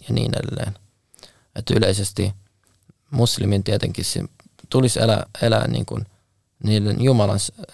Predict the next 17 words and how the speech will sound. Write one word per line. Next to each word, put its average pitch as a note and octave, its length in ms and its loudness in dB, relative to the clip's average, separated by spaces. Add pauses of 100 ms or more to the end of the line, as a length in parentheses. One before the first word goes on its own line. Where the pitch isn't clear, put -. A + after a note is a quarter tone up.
(100)
sääntöjen G2+ 540 0
mukaisesti, G2+ 720 0 (640)
eikä G2+ 220 -2
se G#2 140 2
yleensä A2 340 2
ole F#2 80 0
ristiriidassa G2 840 -2 (440)
siinä, F#2+ 400 0
mitä, G2 240 -2
tota, G#2 340 -4 (640)
mitä G2 220 -2
niin - 160 -4
kun G2 120 -8
täällä, F#2+ 300 -2
ää, - 1000 -14 (300)
menisi G2+ 340 -2
niiden, F#2+ 300 -4